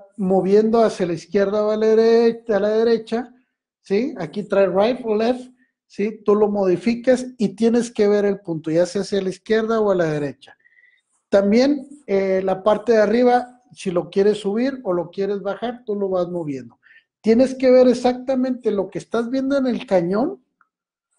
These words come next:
lo tienes que ver por el lente, y en esto los dos los modificas. Si los dos los pones ahí, ya empiezas a ver justamente lo que es la cruz,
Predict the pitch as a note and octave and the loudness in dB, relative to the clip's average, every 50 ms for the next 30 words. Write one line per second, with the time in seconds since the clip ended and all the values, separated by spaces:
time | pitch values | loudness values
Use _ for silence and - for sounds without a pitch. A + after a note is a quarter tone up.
0 | _ _ - - F#3 F3+ F3+ - G#3 G3+ A3 G#3+ G#3+ - - G3 F#3 F#3 F#3 F#3 | _ _ -10 -4 -4 -4 -2 -2 -2 -2 -2 -2 -4 -2 0 2 2 2 2 0
1 | - G3+ G3 F#3 E3+ E3 D#3 C#3+ - - - C#3 C#3 C#3+ D3+ D#3 E3+ F#3+ F#3 - | 0 2 2 2 2 0 -2 -4 -6 -8 -12 -10 -6 -6 -4 -4 -4 -4 -6 -6
2 | - G3+ F#3+ F#3+ F3 D#3 F3 E3+ E3+ F3 F3 E3+ E3 E3 D#3+ C#3+ C3 B2+ - - | -8 -8 -6 -6 -6 -4 -2 -2 -2 -2 -6 -8 -10 -10 -12 -12 -14 -14 -18 -20
3 | B2 _ _ _ _ _ _ - D#3 D3+ D#3 D3+ D3+ F#3 G3+ G#3+ A3 G#3+ A3 - | -20 _ _ _ _ _ _ -12 -8 -6 -6 -4 -2 -2 -2 -2 -2 -4 -4 -4
4 | G#3+ G#3 G3+ G3+ G3 - - F#3 G3 B3 D4 D#4+ C#4 - - - _ _ _ _ | -4 -2 -2 -4 -6 -2 -2 0 2 2 2 0 -2 -4 -16 -20 _ _ _ _
5 | _ - D#3+ E3 G3 G#3 G3 G3+ - G#3+ G3+ G3 - A3 F#3 - F#3+ F3+ F3+ F#3+ | _ -6 0 2 2 2 2 2 2 2 4 4 2 -2 0 2 4 6 6 6
6 | F#3+ F#3+ - - F#3+ F#3 - - G3 F#3+ F#3 F#3+ F#3+ F#3 F#3 - - F#3 F3 E3 | 4 2 -2 -6 -10 -8 -2 -2 -2 0 0 -2 -4 -4 -4 -4 -4 -4 -2 -4
7 | D3+ - - - E3+ E3+ E3+ F3 F3+ E3+ D#3+ - - - G#3+ A3 A3 A3 A3 - | -6 -6 -6 -4 -4 -2 -2 -2 -4 -4 -6 -8 -6 -2 0 2 2 0 -2 -4
8 | - _ _ | -14 _ _